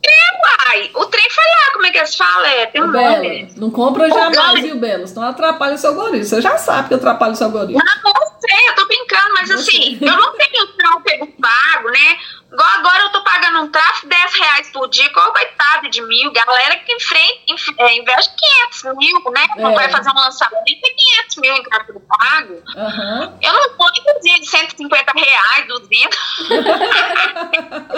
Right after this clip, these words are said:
Speaker 1: Ai, ai. Não é no orgânico mesmo.
Speaker 2: Mas aqui, você tá certíssima, porque às vezes com um investimento assim,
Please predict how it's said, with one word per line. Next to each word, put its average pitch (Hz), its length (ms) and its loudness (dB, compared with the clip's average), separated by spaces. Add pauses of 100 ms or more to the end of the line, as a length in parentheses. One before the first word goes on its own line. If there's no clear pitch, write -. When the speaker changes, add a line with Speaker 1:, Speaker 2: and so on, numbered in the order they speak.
(580)
Speaker 1:
Ai, - 260 0 (300)
ai. - 280 -2 (760)
Não 320 120 2
é 392 180 2
no 427 80 2
orgânico 392 1160 2
mesmo. 302 640 4 (640)
Speaker 2:
Mas 240 220 -2
aqui, 269 300 -2
você 247 140 -2
tá 277 160 2
certíssima, 285 960 0
porque 247 260 2
às 240 260 4
vezes 254 260 4
com 269 120 4
um 262 40 6
investimento 226 680 2
assim, 202 400 -2